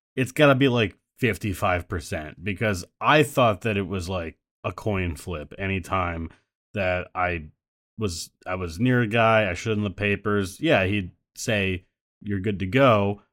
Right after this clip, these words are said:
but also it seemed just as likely for him to be like, "These are, th-, th-, this is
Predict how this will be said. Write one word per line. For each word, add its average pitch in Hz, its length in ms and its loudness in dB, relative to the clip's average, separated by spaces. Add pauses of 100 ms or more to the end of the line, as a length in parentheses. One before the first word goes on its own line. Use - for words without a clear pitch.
(140)
but 104 140 -2
also 107 760 2
it 107 160 -8
seemed 117 260 0
just 135 200 -2
as 101 140 -2
likely 123 360 2
for 113 120 -6
him 107 60 0
to 98 60 -2
be 107 120 -2
like, 104 260 -2 (220)
"These 208 200 2
are, 98 160 0 (260)
th-, 160 380 -10
th-, 247 140 4
this 220 240 -2
is 95 160 -2